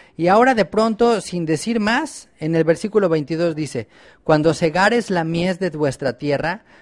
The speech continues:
no segaréis hasta el último rincón de ella, ni espigarás tu siega, para el pobre y para el extranjero lo, la dejarás. Yo, Adonai, vuestro Dios". ¿Ok? Entonces,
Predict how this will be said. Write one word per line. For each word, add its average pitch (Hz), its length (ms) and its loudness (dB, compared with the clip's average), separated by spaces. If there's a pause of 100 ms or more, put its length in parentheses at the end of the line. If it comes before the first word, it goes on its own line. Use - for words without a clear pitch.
(100)
no 190 220 0
segaréis 196 580 2
hasta 165 460 -2
el 165 80 2
último 185 400 -2
rincón 156 400 -4
de 156 120 0
ella, 147 260 -4
ni 165 180 0
espigarás 156 680 -2
tu 180 100 -10
siega, 151 540 -6 (340)
para 156 240 2
el 151 120 0
pobre 190 320 2
y 190 40 -4
para 165 160 2
el 143 80 0
extranjero 165 760 -4 (480)
lo, 143 280 4
la 139 260 0
dejarás. 135 680 -6 (520)
Yo, 180 360 2
Adonai, 180 640 0 (400)
vuestro 123 560 -2
Dios". 107 540 -12 (720)
¿Ok? - 180 -20 (720)
Entonces, 156 540 -6